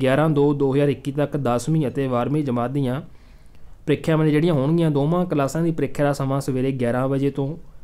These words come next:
ਦੁਪਹਿਰ ਦੋ ਵੱਜ ਕੇ ਪੰਦਰਾਂ ਮਿੰਟ ਵਜੇ ਤੱਕ ਦਾ ਹੋਵੇਗਾ। ਡੇਟ ਸ਼ੀਟ ਹੈ ਜਿਹੜੀ ਉਹ ਜਾਰੀ ਕਰ ਦਿੱਤੀ ਗਈ ਹੈ। ਸੋ ਜੋ ਵੀ ਇਹ ਗੋਲਡਨ ਚਾਂਸ ਹੈ ਜਾਂ ਰੀਪੀਅਰ ਹੈ,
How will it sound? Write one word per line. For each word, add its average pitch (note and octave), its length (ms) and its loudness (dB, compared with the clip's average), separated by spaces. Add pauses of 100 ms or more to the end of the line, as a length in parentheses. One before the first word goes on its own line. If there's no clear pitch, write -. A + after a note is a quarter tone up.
(240)
ਦੁਪਹਿਰ C#3 400 2 (840)
ਦੋ C#3+ 120 2
ਵੱਜ C#3 180 2
ਕੇ D3 120 -2
ਪੰਦਰਾਂ C3 420 0 (560)
ਮਿੰਟ C3+ 320 -2
ਵਜੇ C3+ 200 0
ਤੱਕ C3+ 220 -4
ਦਾ D3 100 2
ਹੋਵੇਗਾ। A#2+ 380 0 (840)
ਡੇਟ C#3 240 2
ਸ਼ੀਟ D3+ 200 -2
ਹੈ C#3+ 60 4
ਜਿਹੜੀ D3 180 4
ਉਹ E3+ 100 4
ਜਾਰੀ C#3 280 2
ਕਰ D#3 200 -2
ਦਿੱਤੀ B2 280 -2
ਗਈ A#2+ 160 0
ਹੈ। G#2 100 -8 (640)
ਸੋ - 120 -8
ਜੋ D3 180 2
ਵੀ D#3 160 4
ਇਹ D3 180 4 (520)
ਗੋਲਡਨ C#3+ 380 2
ਚਾਂਸ C#3 320 0
ਹੈ C#3 60 2
ਜਾਂ C#3 160 2
ਰੀਪੀਅਰ C3+ 340 2
ਹੈ, C#3 240 0